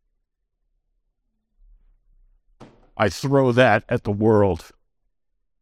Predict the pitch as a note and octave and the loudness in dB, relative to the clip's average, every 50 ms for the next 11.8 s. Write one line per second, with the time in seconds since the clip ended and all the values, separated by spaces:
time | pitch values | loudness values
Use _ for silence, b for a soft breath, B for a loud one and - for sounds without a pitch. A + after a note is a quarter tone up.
0 | _ _ _ _ _ _ _ _ _ - G2 F#2+ G2+ G#2+ G#2 A2+ - - - G2+ | _ _ _ _ _ _ _ _ _ -14 -10 -6 -4 -4 -4 -4 -6 -8 -6 -6
1 | F#2+ F#2+ A2+ A#2 A2+ G2+ F#2 - _ _ - C#3 B2+ A2+ G#2 G2 A2 G#2+ - _ | -4 -2 0 0 0 -2 -4 -8 _ _ -4 -2 0 0 0 0 -2 -4 -4 _
2 | _ _ _ - - C#3 B2+ A2 A2+ G#2+ F#2 _ _ - - - - - D#3+ C#3+ | _ _ _ -4 -2 0 0 0 -2 -4 -6 _ _ -14 -12 -10 -6 -2 -2 0
3 | C#3 C3 B2+ A#2+ B2 A#2 G#2+ F2+ - _ - - C#3 C3 F#2 - - - _ _ | 0 0 0 0 -2 -4 -4 -8 -10 _ -6 -2 -2 -2 -2 -2 -8 -20 _ _
4 | _ _ _ - - B2 C#3 C3 A2+ F#2+ A2+ A2 G2 F#2+ - - - - _ _ | _ _ _ -10 -4 -2 0 0 0 0 -2 -4 -4 -6 -8 -12 -14 -18 _ _
5 | _ _ _ _ _ - A2 G#2+ G2 F2 D#2+ - _ _ - G3+ F#3 C#3 A2 F#2+ | _ _ _ _ _ -4 -4 -4 -4 -4 -10 -18 _ _ -4 -4 -4 -4 -4 -8
6 | - - - _ - _ _ - - _ _ _ _ _ - - - B2+ G#2 E2 | -10 -16 -20 _ -20 _ _ -20 -20 _ _ _ _ _ -12 -4 -2 0 0 0
7 | E2 - - - - - - - - - _ _ _ _ _ - F#2+ F2+ - F2+ | -2 -6 -10 -14 -14 -12 -14 -14 -14 -16 _ _ _ _ _ -8 -8 -8 -8 -12
8 | C#2+ A1+ - - - - - _ _ _ _ - _ _ _ - _ _ _ _ | -14 -14 -16 -18 -20 -20 -20 _ _ _ _ -20 _ _ _ -20 _ _ _ _
9 | _ _ _ _ _ _ _ _ _ _ _ _ - - _ _ _ _ _ _ | _ _ _ _ _ _ _ _ _ _ _ _ -20 -20 _ _ _ _ _ _
10 | - _ _ - - _ _ - - C3 B2+ A2+ - - - - D#3 D3 A2 - | -20 _ _ -20 -20 _ _ -2 0 0 0 0 -4 -8 -6 -2 0 0 0 -2
11 | - - - - D#3 - A#2+ A#2+ A2+ - - - - - - - | -6 -12 -8 -6 -6 -4 -4 -4 -6 -6 -10 -14 -14 -14 -14 -16